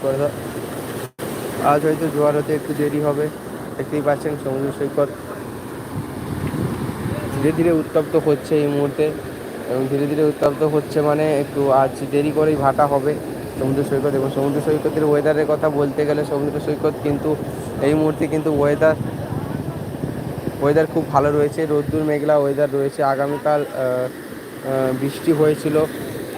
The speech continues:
সন্ধে, আহ, প্রায় রাত্রি দশটার সময় কিন্তু বৃষ্টি হয়েছিল এবং সকাল থেকেই কিন্তু বৃষ্টি হয়নি এবং মেঘলা রোদ্দুর ওয়েদার রয়েছে গতকাল থেকেই। তারই সরাসরি লাইভ চিত্র আপনার সঙ্গে শেয়ার করছি। যারা লাইভটিকে দেখছেন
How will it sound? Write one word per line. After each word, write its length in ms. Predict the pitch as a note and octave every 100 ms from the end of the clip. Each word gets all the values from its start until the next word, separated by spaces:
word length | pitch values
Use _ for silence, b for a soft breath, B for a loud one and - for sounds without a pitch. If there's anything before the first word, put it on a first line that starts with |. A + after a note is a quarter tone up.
| -
সন্ধে, 520 | - D3 D3 D3+ D3 D3
আহ, 180 | C#3 C3+
প্রায় 220 | - C#3
রাত্রি 360 | C#3 C3+ - C#3+
দশটার 360 | C#3 C#3 - D3+
সময় 280 | D3 D#3 D3+
কিন্তু 220 | D3 C#3+
বৃষ্টি 380 | C3+ C3+ - D3
হয়েছিল 480 | C3+ C3+ C3+ C#3+ D3 - - - - - -
এবং 160 | B2+ B2+ B2+
সকাল 280 | C3 D#3 D3+
থেকেই 240 | D3+ D#3
কিন্তু 240 | D3 D3
বৃষ্টি 360 | C#3 C3 C3 D#3 C#3+ -
হয়নি 380 | C3 D3 D3+ D#3+ - - - - B2 B2+
এবং 220 | B2+ C3+
মেঘলা 400 | C3 C#3 D#3 D#3
রোদ্দুর 320 | D3+ C#3+ D3+
ওয়েদার 340 | D3 C#3+ D3+
রয়েছে 300 | C#3+ C#3+ D3 C#3+
গতকাল 400 | C3 C3 C3+ C#3+
থেকেই। 260 | D3 C3+ D3+ - - C3+
তারই 240 | - C3+ C#3+
সরাসরি 340 | C#3+ C3+ D3 C3+
লাইভ 180 | C3+ C3+
চিত্র 160 | C#3
আপনার 200 | C#3+ C3 C3+
সঙ্গে 180 | C#3 C#3
শেয়ার 160 | C3+ C3
করছি। 220 | C#3 D3+ C#3
যারা 200 | C#3 D3
লাইভটিকে 400 | C#3 C3+ D3 C#3+
দেখছেন 300 | C#3 -